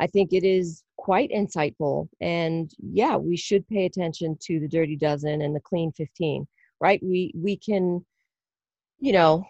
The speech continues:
they've done great work and sure, we should support them. I mean, we, we all have to do what is individually in our best interest, right? We can't overspend on food if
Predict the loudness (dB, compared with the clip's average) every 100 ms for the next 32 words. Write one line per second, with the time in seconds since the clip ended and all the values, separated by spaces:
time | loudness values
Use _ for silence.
0 | 4 6 6 4 4 2 2 4 0 0
1 | -6 -6 -4 -4 0 2 2 0 -4 -4
2 | -4 -6 -8 -6 -4 -2 -2 -2 -4 -2
3 | -2 -2 -2 -2 -4 -2 2 4 4 2
4 | -2 -4 -6 -2 0 0 0 -2 0 0
5 | -2 0 0 0 -2 -4 -4 -2 -2 -2
6 | 0 -2 -4 -6 -6 -8 -10 -14 _ _
7 | -6 -2 -2 -4 -8 -4 0 2 0 -4
8 | _ _ _ _ 6 6 6 -4 0 0
9 | 0 -2 0 0